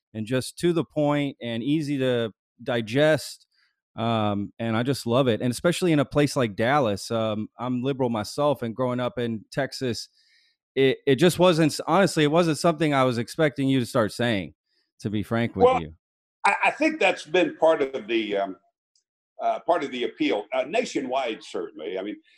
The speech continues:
Speaker 2: um, I, I've been writing commentaries, uh, for actually quite a while, but, um, uh, the first one that really, really went viral, I guess you call it, or national, was the, uh, Michael Sam commentary, uh, about six years ago when he came out, uh,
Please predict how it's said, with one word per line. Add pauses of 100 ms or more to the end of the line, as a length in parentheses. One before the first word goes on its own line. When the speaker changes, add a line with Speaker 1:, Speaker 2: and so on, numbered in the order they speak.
(120)
Speaker 2:
um,
I,
I've
been
writing
commentaries,
uh,
for
actually
quite
a
while, (240)
but,
um, (400)
uh,
the
first
one
that
really, (260)
really
went (100)
viral,
I
guess
you
call
it,
or
national,
was
the, (120)
uh,
Michael
Sam
commentary, (560)
uh,
about
six
years
ago
when
he
came
out, (300)
uh,